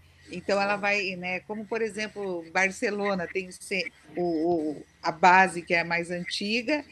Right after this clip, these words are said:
e depois a cidade vai crescendo, crescendo, crescendo, com prédios mais novos, vai virando o, a parte nova, a parte velha.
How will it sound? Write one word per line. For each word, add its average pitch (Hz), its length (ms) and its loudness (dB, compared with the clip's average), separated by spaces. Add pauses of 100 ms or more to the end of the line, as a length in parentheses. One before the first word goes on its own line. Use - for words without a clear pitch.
(140)
e 208 120 -4
depois 208 360 2
a 208 60 -6
cidade 196 360 0
vai 196 160 0
crescendo, 214 580 -4
crescendo, 208 420 -6
crescendo, 208 420 -4
com 208 200 -10
prédios 180 360 2
mais 185 280 2
novos, 202 360 2
vai 220 120 0
virando 208 420 -2
o, 190 480 -2
a - 80 4
parte 190 340 6
nova, 190 300 6
a 185 60 6
parte 196 280 4
velha. 165 440 0